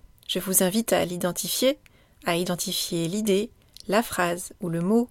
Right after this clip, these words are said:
que vous choisissez d'en retenir. Avec quoi de nouveau repartez-vous de cette conversation ?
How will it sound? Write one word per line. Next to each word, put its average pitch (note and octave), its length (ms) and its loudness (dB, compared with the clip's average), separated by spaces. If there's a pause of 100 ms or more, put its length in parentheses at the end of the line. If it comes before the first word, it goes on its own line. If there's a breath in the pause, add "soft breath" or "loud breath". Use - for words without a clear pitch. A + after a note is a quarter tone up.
que - 100 -6
vous E3 120 -4
choisissez F3 500 -2
d'en F3 140 -2
retenir. E3 720 -6 (840 soft breath)
Avec G3 280 2
quoi D4+ 160 6
de B3 100 6
nouveau A3 400 8
repartez-vous F#3 560 0
de F3+ 100 -2
cette F3 220 -4
conversation ? E3+ 640 -2